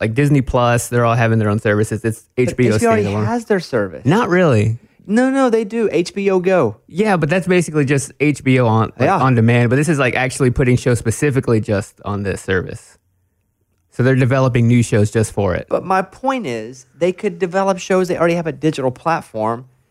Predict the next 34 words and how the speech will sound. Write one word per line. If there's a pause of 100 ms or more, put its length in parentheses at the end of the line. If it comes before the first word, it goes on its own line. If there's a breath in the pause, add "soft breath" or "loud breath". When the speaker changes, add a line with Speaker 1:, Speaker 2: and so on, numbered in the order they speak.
(160)
Speaker 2:
They
could
just
put
'em
on
H
B
O
Go. (920)
Speaker 1:
But
I
think
everything
on
H
B
O
Go (220)
airs
on
H
B
O.
Speaker 2:
I
know
what
you're
saying.
My
point
Speaker 1:
<laughs>
Okay.
Speaker 2:
is